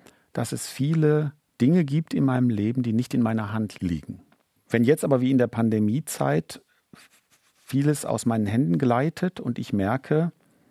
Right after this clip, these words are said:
dass es ganz wichtige Lebensbereiche gibt, die ich nicht kontrollieren kann, die außerhalb meiner Verfügung stehen, dann stellen sich existenzielle Fragen. Und dann suche ich Verbundenheit, dann suche ich Kontakt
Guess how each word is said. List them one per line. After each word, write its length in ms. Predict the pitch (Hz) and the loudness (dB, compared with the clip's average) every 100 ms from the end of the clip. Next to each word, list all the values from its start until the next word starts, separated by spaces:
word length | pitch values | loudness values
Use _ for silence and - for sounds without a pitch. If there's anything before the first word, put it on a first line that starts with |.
| _ _ _ _ _ | _ _ _ _ _
dass 200 | 117 113 | -6 -6
es 260 | 113 - - | -8 -12 -2
ganz 300 | 120 135 135 | 0 0 -4
wichtige 340 | 139 - 131 | -6 -2 2
Lebensbereiche 840 | 120 156 190 - 117 107 110 - | 4 4 0 0 0 0 -2 -6
gibt, 640 | 107 98 139 - - - - _ _ - | -4 -2 -2 -4 -12 -18 -20 _ _ -6
die 80 | 127 | -2
ich 100 | 123 | 2
nicht 140 | 202 | 2
kontrollieren 680 | - 123 - 101 90 85 78 | 2 0 0 -2 -2 -4 -8
kann, 300 | - 82 80 - | -10 -14 -16 -14
die 100 | - | -4
außerhalb 500 | - 170 127 92 - | -2 0 -2 -2 -2
meiner 200 | 95 95 | -2 -4
Verfügung 520 | - 104 - 95 90 | -6 -10 -8 -4 -4
stehen, 460 | - - 82 107 160 _ _ _ _ _ | -6 -8 -6 -4 -6 _ _ _ _ _
dann 160 | - 127 | -2 -2
stellen 300 | - 135 143 | 0 2 2
sich 180 | 135 - | 0 -6
existenzielle 680 | - 127 - 123 - 117 113 | -8 -8 -4 -4 0 -2 -2
Fragen. 540 | - 110 76 90 76 - _ _ - | -4 -4 -4 -4 -6 -12 _ _ -8
Und 120 | 104 | -2
dann 120 | 107 | 2
suche 240 | 135 165 | 2 2
ich 320 | 131 - - - - | -2 -6 -12 -20 -8
Verbundenheit, 880 | - 104 127 160 180 147 147 170 123 | -4 0 2 2 2 2 2 0 0
dann 120 | 107 | -2
suche 240 | 120 - | -2 -4
ich 260 | 113 107 - _ - - - - _ _ - | -4 -6 -10 _ -20 -20 -20 -20 _ _ -4
Kontakt 640 | 113 107 127 156 - | -2 0 -2 -4 -10